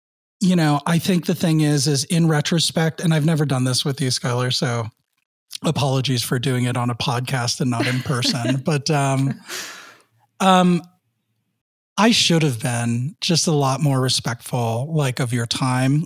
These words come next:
and your position. I was not as thoughtful as I should have been.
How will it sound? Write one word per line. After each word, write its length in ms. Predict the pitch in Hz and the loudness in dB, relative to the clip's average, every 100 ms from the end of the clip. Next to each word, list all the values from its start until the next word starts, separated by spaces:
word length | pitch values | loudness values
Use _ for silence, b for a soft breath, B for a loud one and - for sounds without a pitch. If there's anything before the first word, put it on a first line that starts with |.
| - | 0
and 160 | 160 131 | 0 2
your 440 | 127 123 120 120 - | 0 0 -2 -4 -2
position. 720 | 147 117 120 - 165 190 214 - | -2 0 -2 0 2 2 0 0
I 200 | 156 131 | 0 2
was 220 | 131 123 | 0 0
not 360 | 127 123 127 143 | 0 0 -2 -2
as 160 | 135 | -2
thoughtful 760 | - 120 120 - 147 151 156 - | -2 -4 -6 -2 0 2 0 0
as 180 | 156 135 | 0 0
I 300 | 127 123 120 _ | 0 -2 -4 _
should 320 | - - 123 | -2 0 0
have 300 | 127 156 151 | 0 0 0
been. 320 | 151 185 208 | 0 2 2